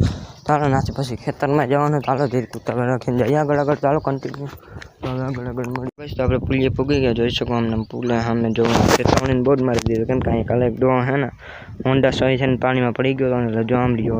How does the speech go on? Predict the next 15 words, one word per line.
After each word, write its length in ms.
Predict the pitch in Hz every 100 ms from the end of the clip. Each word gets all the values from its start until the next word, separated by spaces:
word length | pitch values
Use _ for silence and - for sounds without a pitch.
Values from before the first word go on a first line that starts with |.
| 113
ચાલો 140 | 120 127
આગળ 200 | 113 110
આગળ 180 | 110 113
જઈએ. 160 | 110 120 - - - - - -
તો 60 | 131 123
જો 60 | 131
અહીં 140 | - 117
ડાઈવે 300 | 117 127 123 117
ધન 140 | 120 -
કરેલું 340 | 117 113 113
તમે 160 | 113 110 -
જોઈ 200 | - -
શકતા 380 | - 117 - 113
હશો 140 | 110 107
આમ 140 | 107